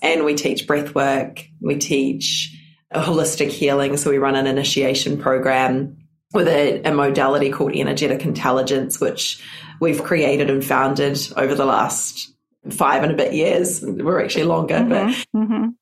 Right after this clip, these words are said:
Speaker 1: Yes, and really training people another way where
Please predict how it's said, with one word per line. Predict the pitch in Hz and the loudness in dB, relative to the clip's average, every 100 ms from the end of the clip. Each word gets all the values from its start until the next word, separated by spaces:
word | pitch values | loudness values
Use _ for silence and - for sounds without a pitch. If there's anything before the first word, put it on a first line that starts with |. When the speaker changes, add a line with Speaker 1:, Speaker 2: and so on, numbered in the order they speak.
| - _ _ _ _ | -16 _ _ _ _
Speaker 1:
Yes, | 143 147 - - | -12 -10 -8 -2
and | 156 156 151 147 143 139 - 156 | 2 2 2 2 0 -2 -4 0
really | 165 165 | 2 2
training | - 151 147 151 | 0 0 0 -2
people | 156 143 139 | -2 0 0
another | 139 151 151 147 | 2 2 2 2
way | 135 135 156 151 143 139 156 - - | 2 2 2 2 2 0 -2 -6 -8
where | 151 143 147 139 139 139 139 139 | -2 2 2 4 2 2 0 -4